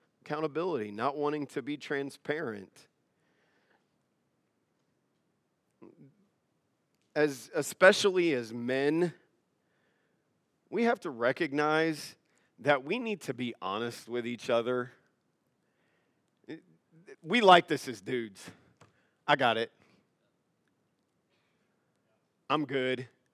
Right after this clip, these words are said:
I'm not, I'm not talking to everybody right now. I'm talking to the grown dudes. No, I'm good. I'm good.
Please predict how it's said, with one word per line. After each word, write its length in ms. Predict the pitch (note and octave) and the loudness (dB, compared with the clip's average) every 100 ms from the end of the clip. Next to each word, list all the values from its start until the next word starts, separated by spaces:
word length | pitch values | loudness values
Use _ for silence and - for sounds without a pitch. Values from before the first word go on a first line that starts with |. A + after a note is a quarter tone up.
| _ _ - | _ _ -2
I'm 120 | F3 | 0
not, 140 | F#3 | 2
I'm 60 | F3+ | 8
not 180 | G3 F#3 | 6 10
talking 300 | F3+ D#3+ C#3+ | 8 8 2
to 40 | |
everybody 440 | C#3+ C#3+ B2+ B2 | 0 0 0 -2
right 160 | A#2 A#2 | 0 0
now. 80 | B2 | 0
I'm 80 | B2+ | 4
talking 300 | E3 C#3 C#3+ | 4 4 0
to 60 | |
the 120 | A#2+ G#2+ A2 | -4 -10 -16
grown 560 | A#2+ D3+ D#3 D#3+ D3 C3+ A#2+ | -4 2 2 2 0 -6 -10
dudes. 640 | - D#3+ C#3+ A2+ G#2 - - _ _ _ _ _ _ _ _ | -2 -2 -2 -8 -16 -20 -20 _ _ _ _ _ _ _ _
No, 140 | D#3 E3 | 4 4
I'm 140 | D#3+ | 4
good. 280 | C3 B2 G#2+ _ | 0 -4 -6 _
I'm 160 | C3 C3 | -10 -8
good. 240 | G#2+ G#2 | -8 -8